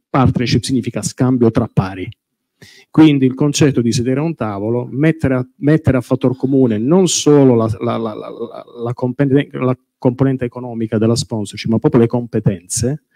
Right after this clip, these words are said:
per arrivare a un qualcosa che serve anche e soprattutto al privato, che ha una natura giuridica anche differente dal pubblico. Noi ne siamo consapevoli.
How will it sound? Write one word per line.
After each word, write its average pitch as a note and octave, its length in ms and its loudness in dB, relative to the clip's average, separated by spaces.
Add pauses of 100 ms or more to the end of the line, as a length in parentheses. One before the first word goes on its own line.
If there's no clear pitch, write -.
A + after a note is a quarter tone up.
(600)
per D#3+ 140 0
arrivare F3 320 4
a - 20 4
un C3 60 0
qualcosa F#3 640 4
che A#2 160 -2
serve C3 600 2
anche D3 340 -2
e - 20 0
soprattutto C3+ 920 -2 (460)
al C3 200 -2
privato, C3+ 960 0 (100)
che G#3 420 4 (140)
ha E3+ 160 2
una E3+ 240 4
natura E3+ 520 4
giuridica C#3+ 600 4
anche A2 240 -2
differente G#2 480 -6
dal G2+ 160 -8
pubblico. F#2 440 -6
Noi F#3+ 100 -2
ne F#3+ 80 4
siamo A#2 240 2
consapevoli. G2+ 760 -4